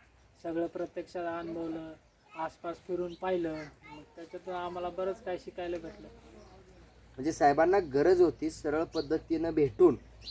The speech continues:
Speaker 2: आज जीव तोडून जे सांगतोय ते खरं आहे का बघण्यासाठी. त्यावेळेला त्यांनी स्वतःचं पेट्रोल खर्च केला, पैसे खर्च केला, वेळ खर्च केला, घरची कामं पाठीमागं सोडून इथं थांबले कधीही ओळख नसताना. तर असं प्रत्येकानं स्वतःचं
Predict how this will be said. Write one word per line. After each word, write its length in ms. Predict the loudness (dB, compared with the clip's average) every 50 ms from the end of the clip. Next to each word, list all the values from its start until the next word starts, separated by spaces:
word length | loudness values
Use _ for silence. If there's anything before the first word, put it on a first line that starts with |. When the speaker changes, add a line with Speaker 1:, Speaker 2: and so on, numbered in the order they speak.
| -18 -20 -20 -20 -16 -6 0
Speaker 2:
आज 220 | 2 2 2 2
जीव 380 | 0 -6 0 6 8 8 8 8 6 6
तोडून 280 | 4 6 6 6 6 4
जे 120 | 2 0
सांगतोय 540 | 0 2 2 2 2 0 -4 -2 2 2 2
ते 340 | 2 -2 -8 -2 2 2 2 2 0
खरं 220 | -4 -2 2 4 4
आहे 120 | 4 4
का 120 | 4 2
बघण्यासाठी. 680 | 2 2 2 2 0 -2 -2 -2 -4 -6 -6 -8 -10 -12 -12 -14 -20 -20 -20 -20 -10 -4
त्यावेळेला 260 | 0 2 4 4 4
त्यांनी 200 | 6 4 4 4
स्वतःचं 440 | 2 -2 -2 -2 0 -2 -2 0 -2
पेट्रोल 400 | -2 0 -2 -2 0 0 0 0 2 0
खर्च 260 | 0 -2 -2 -4 -6
केला, 300 | -4 -2 2 4 4 4
पैसे 360 | 4 2 -2 -2 -2 -2 -4 -4
खर्च 280 | -2 -2 -4 -4 -6 -8
केला, 280 | -6 -4 -2 0 0
वेळ 300 | 0 0 0 2 2 2 0 0
खर्च 280 | -2 -6 -6 -6 -12
केला, 360 | -12 -8 -4 -2 0 0 0 -2 -4 -14 -12 -2 0
घरची 260 | 2 2 0 0 -4 -2
कामं 200 | 0 0 2 0
पाठीमागं 540 | 2 2 2 2 2 2 0 2 2 2 0
सोडून 400 | -2 -4 -2 -2 0 2 2 0 0 -6 -12 -16 -8 -4
इथं 280 | -4 -2 0 2 2 2 4 4
थांबले 400 | 4 4 4 4 4 4 4 4 2 -2 -14 -20 -20 -20 -10 -4 -2
कधीही 260 | 2 4 6 6 8
ओळख 400 | 8 8 8 6 6 2 2 2
नसताना. 560 | 2 2 2 2 0 2 6 6 6 6 4 -2 -8 -18 -20 _ -20 -20 -20 -12 -6
तर 80 | -6 -4 -4 -4
असं 240 | -4 -2 0 0 0
प्रत्येकानं 680 | 0 0 0 0 0 0 0 0 2 4 4 4 4
स्वतःचं 420 | 4 4 2 0 0 0 -2 -2